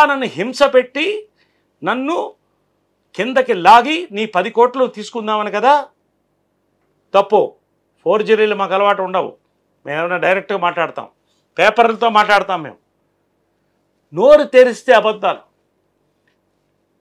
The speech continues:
నేను ఇప్పుడు చెప్తున్నాను, వాళ్ళ చెల్లెలు పెళ్ళికి నేను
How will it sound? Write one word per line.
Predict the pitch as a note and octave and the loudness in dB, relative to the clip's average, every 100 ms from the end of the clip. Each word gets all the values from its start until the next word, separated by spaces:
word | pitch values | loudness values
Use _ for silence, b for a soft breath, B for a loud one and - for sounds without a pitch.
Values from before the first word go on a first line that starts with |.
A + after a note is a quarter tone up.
| _ _ _ - | _ _ _ -14
నేను | D3 G#3+ A#3+ | -6 -4 -4
ఇప్పుడు | A3+ G#3 G#3+ | -6 -4 -4
చెప్తున్నాను, | G#3+ B3+ A3 A#2 _ _ _ _ _ - | -4 -4 -4 -8 _ _ _ _ _ -4
వాళ్ళ | E3+ F#3+ F#3 | 0 0 -2
చెల్లెలు | F#3+ B3 B3+ A#3 | -2 0 0 0
పెళ్ళికి | A#3 B3 | -2 -4
నేను | A3 F#3 A3 | -6 -6 -6